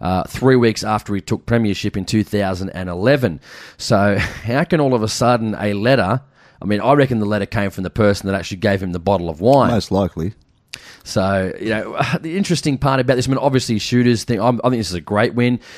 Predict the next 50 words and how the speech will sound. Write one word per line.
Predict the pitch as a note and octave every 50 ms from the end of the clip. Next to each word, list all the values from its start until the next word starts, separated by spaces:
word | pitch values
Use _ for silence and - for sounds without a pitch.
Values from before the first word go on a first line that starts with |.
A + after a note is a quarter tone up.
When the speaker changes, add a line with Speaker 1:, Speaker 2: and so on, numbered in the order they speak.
| - - - -
Speaker 1:
I | -
mean, | G2 G#2+ G#2+ E2
at | G#2+ G2+
the | G2+ G#2+ A2+
end | A#2 A#2
of | G#2+ G2
the | G2
day, | E2+ F2 G#2 G2+ G#2 G2 G2+ G2+ F#2+
I | F2+
think | F#2+ G2 F#2 - _
karma | - - A#2 A#2 A#2+ A#2+ A#2 A#2 A2+
has | G#2+ G2 F#2+ -
come | - A#2 A2 G#2 G2+
back | G2+ G#2 G2+ G2 -
and | G2 G2 G2 F#2+
bitten | G2 C3 C#3 - B2+ B2+
him, | B2 B2 A#2 A2+ G#2+ F#2+ - _ _ _ _
you | - G2+
know, | G2+ G#2 G2+ -
on | A#2 A#2+ A#2 A2+
the, | A2 G#2+ G#2 - -
on | A#2 A#2
the | A2 G#2
bum | F#2+ F#2 A#2+ A#2+ B2 B2+ C3+ C3 B2+ -
Speaker 2:
Yeah. | G2+
Speaker 1:
a | G#2
little | G2+ A2 A#2+ B2+ B2+
Speaker 2:
Yeah. | A#2
Speaker 1:
bit, | B2+ C#3 C#3 C3+ C3+ - - - - - _
and | - A2
I | A2 A2
think | - C3+ A#2
that's | A#2+ - -
a |
good | A2 A2+ C3+ C#3
thing. | C3+ - C3+ B2+ B2+
And, | B2 A#2+ A#2 -
I |
mean, | A2 A2 A2 A2 G#2+
whether | C3+ C3 A#2 A2
Mike | A2 A2 A2 G#2 G#2 G2 G2
Baird's | A2 A2+ A2+ A#2 A#2 A2 G2
gonna | - A#2 G#2+ G#2
be | F2 G#2 G2+ G2 F#2+ -
any | A2 A2+ G#2+ G2+ G2
different, | F2 - A#2 A2 - - A#2 A2 G2+
I | E2 G2+ G2+ G2
don't | G2 F#2+ F#2+ D#2+ F#2+
know. | G#2+ A#2 B2 C3 C3+
But, | B2 A2 A2+ G#2+ - -